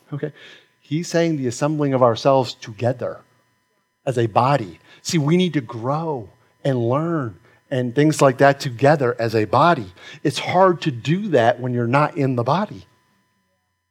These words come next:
And guess, you know what's gonna happen is, when you're missing church, you're falling behind. You're not able to keep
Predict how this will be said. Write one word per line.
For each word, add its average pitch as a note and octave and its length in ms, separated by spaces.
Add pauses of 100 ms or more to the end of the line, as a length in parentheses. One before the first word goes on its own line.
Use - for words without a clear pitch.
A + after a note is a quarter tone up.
(840)
And E3+ 240
guess, G3+ 260
you F#3 60
know F#3 60
what's F3 120
gonna D3 140
happen E3+ 320
is, A#3+ 280 (480)
when E3 260
you're D3+ 160
missing D3 500
church, E3 640 (320)
you're B2+ 160
falling D#3 460
behind. - 600 (1040)
You're D3+ 200
not D#3 420
able F3 360
to E3 180
keep E3+ 320